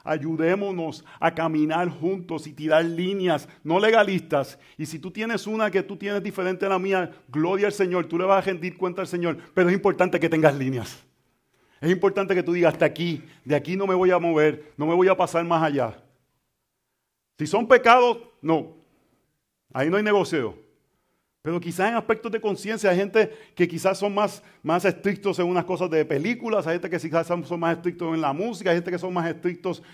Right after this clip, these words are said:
en otros aspectos. Ahí le damos espacio. En el pecado no lo aceptamos.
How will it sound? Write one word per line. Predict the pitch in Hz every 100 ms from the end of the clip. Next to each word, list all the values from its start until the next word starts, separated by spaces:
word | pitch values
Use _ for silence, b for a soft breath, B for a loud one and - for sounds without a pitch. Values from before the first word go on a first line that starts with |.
| B
en | 147 156
otros | 170 185
aspectos. | 175 - 202 202 196
Ahí | 160 175
le | 208
damos | 214 214
espacio. | 202 208 160 156 131 123 _ _ _ _ _ _ _ _ _ _ _ -
En | 156 175
el | 165
pecado | 170 175 202 220
no | 185
lo | 190
aceptamos. | 185 - 147 123 98 -